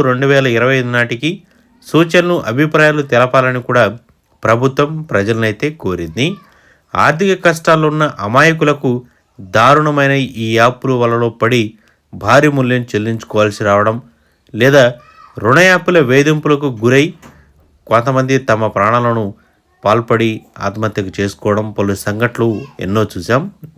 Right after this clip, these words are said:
దాంతో కేంద్ర ప్రభుత్వం మోసపూరిత రుణ యాప్ల ప్రచారం లేదా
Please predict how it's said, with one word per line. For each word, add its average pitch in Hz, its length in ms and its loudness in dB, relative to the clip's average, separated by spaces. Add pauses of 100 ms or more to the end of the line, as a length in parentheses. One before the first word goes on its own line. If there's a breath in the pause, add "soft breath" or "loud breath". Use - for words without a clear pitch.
దాంతో 135 260 2 (540)
కేంద్ర 165 280 4 (120)
ప్రభుత్వం 160 420 2 (180)
మోసపూరిత 175 680 2 (120)
రుణ 131 140 -2 (120)
యాప్ల 143 280 0 (120)
ప్రచారం 123 440 2 (680)
లేదా 143 200 6